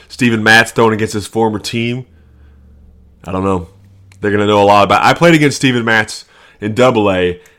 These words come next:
and I was like, "Holy shit, that guy is way better than me." Left-handed starter just like me,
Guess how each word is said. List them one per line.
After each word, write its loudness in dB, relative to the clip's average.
and -4
I 0
was 0
like, -4
"Holy -2
shit, -6
that -2
guy 0
is -6
way -4
better 2
than -4
me." -8
Left-handed 0
starter 0
just -8
like -2
me, -6